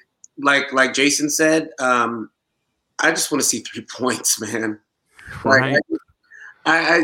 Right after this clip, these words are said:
Speaker 1: I, I just wanna see three points. I wanna hear that, that, that chant at the end of the match. Like, that, that's what, that's what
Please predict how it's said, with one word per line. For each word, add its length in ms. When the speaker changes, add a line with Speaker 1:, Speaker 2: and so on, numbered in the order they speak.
Speaker 1:
I, 60
I 40
just 240
wanna 240
see 260
three 260
points. 320
I 40
wanna 220
hear 180
that, 360
that, 220
that 200
chant 340
at 120
the 60
end 100
of 80
the 80
match. 440
Like, 220
that, 280
that's 320
what, 440
that's 280
what 100